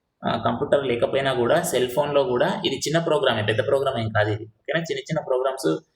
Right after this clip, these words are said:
సెల్ ఫోన్లో కూడా రన్ చేయొచ్చు. మీరు కావాలంటే నెట్లో సెర్చ్ చేయండి,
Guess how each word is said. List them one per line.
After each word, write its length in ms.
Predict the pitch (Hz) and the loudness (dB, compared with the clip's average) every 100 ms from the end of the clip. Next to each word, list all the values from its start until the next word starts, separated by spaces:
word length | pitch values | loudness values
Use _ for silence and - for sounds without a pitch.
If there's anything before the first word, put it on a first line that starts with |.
| _ - | _ -2
సెల్ 280 | 98 120 | 0 0
ఫోన్లో 220 | - 156 139 | 0 2 2
కూడా 160 | 143 | 2
రన్ 280 | 127 117 135 | 0 0 0
చేయొచ్చు. 640 | 120 117 113 131 180 - - _ 135 | 2 2 0 -2 -2 -4 -14 _ -2
మీరు 580 | 139 143 135 131 123 113 110 | 2 4 4 2 2 0 0
కావాలంటే 280 | 127 139 165 | 0 2 0
నెట్లో 240 | 156 131 147 | -2 0 0
సెర్చ్ 320 | 131 107 143 | 0 0 0
చేయండి, 240 | 127 107 | 0 -2